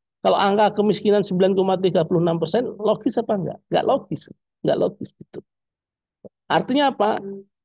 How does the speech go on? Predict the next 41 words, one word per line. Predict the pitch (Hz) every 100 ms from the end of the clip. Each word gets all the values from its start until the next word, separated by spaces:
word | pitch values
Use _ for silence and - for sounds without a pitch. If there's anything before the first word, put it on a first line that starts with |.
| -
Yang | 190 208
miskin | 208 202 214 220
sembilan | 175 180 185
koma | 185 185 185
tiga | 180 170 165
puluh | 170
enam | 160
persen, | 160 190 202
yang | 208 208 208
tidak | 262 214 233 208
miskin | 311 311 247 233
itu | 196 247
sembilan | 262 214 185 190 185
puluh | 208 214 269 214
koma | 208 226
enam | 233 233
puluh | 240 233
empat | 240 -
persen. | - - 226
Enggak | 202 -
logis. | 220 220 - 226 - _ _ _ _
Enggak | 85 78
logis | 82 107
sekali. | - - 71 - - -
Itu | 156 -
harusnya | 190 247 294 262
yang | 214 202 185 -
miskin | 202 - 190
itu | 208
lebih | 185 -
banyak | 143 147 185
daripada | 147 151 - 151
yang | - - - _ _ _ _
tidak | 147 139 147
miskin. | - - 123 98 -
Kecuali | 139 156 117 208
memang | 165 180 226
angka | 160 151 139
ini | 170 226
diotak-atik | 175 151 151 151 147 - 139 -
oleh, | - 139 139 131 -